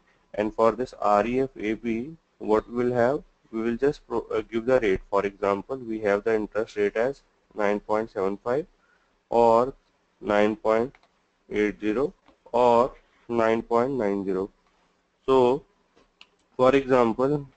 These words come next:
for example, at any given point of time, you want to just get your interest, uh, interest and interest rate change. So, so what we will do?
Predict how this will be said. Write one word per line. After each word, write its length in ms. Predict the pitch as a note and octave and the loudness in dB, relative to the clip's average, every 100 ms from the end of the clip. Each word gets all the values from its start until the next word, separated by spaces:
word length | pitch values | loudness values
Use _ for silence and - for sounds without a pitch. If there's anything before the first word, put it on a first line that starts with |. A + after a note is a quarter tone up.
| _ _ | _ _
for 140 | A2+ G#2 | -2 0
example, 600 | G2+ G#2 G#2 G#2 B2 B2+ | 2 2 2 0 -4 -4
at 200 | - G#2+ | -4 -2
any 240 | G#2+ B2 | -2 -2
given 220 | A2+ A#2 | 0 -2
point 240 | A2+ A2+ G#2+ | -2 -4 -4
of 180 | A2 - | -6 -2
time, 200 | A2 A#2+ | -2 -2
you 240 | B2+ G#2+ | -4 0
want 220 | G2+ G#2+ | 0 0
to 60 | A2+ | -2
just 240 | A2 A2+ | -4 -2
get 260 | G#2 G2+ G2 | -2 -4 -4
your 240 | A2 A#2 A#2+ _ _ _ - | -2 -2 -2 _ _ _ -6
interest, 580 | A2+ A2+ A2+ B2+ C#3 - _ _ _ _ | -2 0 2 2 0 -10 _ _ _ _
uh, 720 | G#2+ G#2 G2+ G2+ G2 G2 G2 - - _ - | 2 4 6 6 4 2 -2 -6 -14 _ -10
interest 500 | - A#2 A2 B2+ - - | -2 0 0 -2 -6 -12
and 200 | - A2 - | -6 -6 -6
interest 460 | A2+ A2 A#2 B2 - G#2+ | -6 0 -2 -2 -10 -6
rate 260 | A2 A#2+ A#2+ _ | 0 0 0 _
change. 400 | - A#2+ A#2 C#3 _ - | -2 2 2 -2 _ -6
So, 500 | B2+ A#2 A2+ C3+ D3 _ _ - | 0 4 4 2 -2 _ _ -6
so 380 | A#2+ A#2 B2+ - | 0 2 0 -2
what 220 | A2+ A2 | -2 -2
we 80 | B2 | 0
will 140 | B2 B2 | 0 0
do? 240 | C#3+ F3 | -2 -2